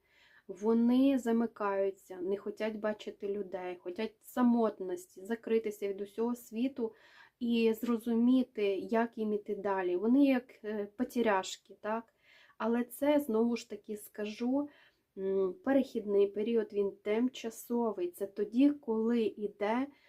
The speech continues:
е, відбувається інстинкт самозбереження енергії. Тобто ви жили, жили, був обмін, ви приймали, ви щось відпускали, реалізовували себе. Але тут, ем, ваша структура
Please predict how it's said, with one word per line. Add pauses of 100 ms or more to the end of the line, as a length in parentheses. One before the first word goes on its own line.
(300)
е,
відбувається
інстинкт
самозбереження
енергії.
Тобто
ви
жили,
жили,
був
обмін, (260)
ви
приймали,
ви
щось
відпускали, (320)
реалізовували
себе. (360)
Але (140)
тут,
ем, (400)
ваша
структура